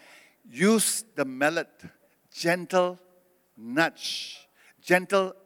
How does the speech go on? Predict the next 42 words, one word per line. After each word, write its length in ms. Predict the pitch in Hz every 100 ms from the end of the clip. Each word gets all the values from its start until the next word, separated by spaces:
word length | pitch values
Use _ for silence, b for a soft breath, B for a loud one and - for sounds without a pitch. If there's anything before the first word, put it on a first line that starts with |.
| _ -
urge, 560 | 170 - - - - b b -
apply 600 | 139 - 185 196 214 196 _ _ _ -
influence, 640 | 175 - 175 180 135 -
apply 360 | 143 - 185 196
some 400 | - - 214 208
pressure, 460 | 170 160 160 160 - B B B
and 140 | 139 143
in 160 | 139
such 200 | - 214
a 80 | 175
way 180 | 160 190
it 140 | 160
doesn't 280 | 139 170 190
really 180 | 170 180
hurt 300 | - 185 170
or, 200 | 131 117 113
or, 160 | 123 b b
or, 180 | 127 120
or 120 | 117 113
damage 400 | 147 170 175 -
them, 260 | 165 165
and 160 | 143 131 B B
they 80 | 151
may 100 | 156
not 140 | 196
realize 360 | 156 170 175 170
it, 120 | 180
but 200 | 151 135
later, 360 | 135 180 190 190
many 180 | 170 180
years 180 | 180 165
later, 200 | 160 170
they'll 120 | 139
look 160 | 160
back 80 | 165
and 100 | 139
say, 140 | 170 151
"Dad, 320 | 156 175 160 B B
when 100 | -
you 120 | 135 131
said 180 | 208
this, 240 | 196 180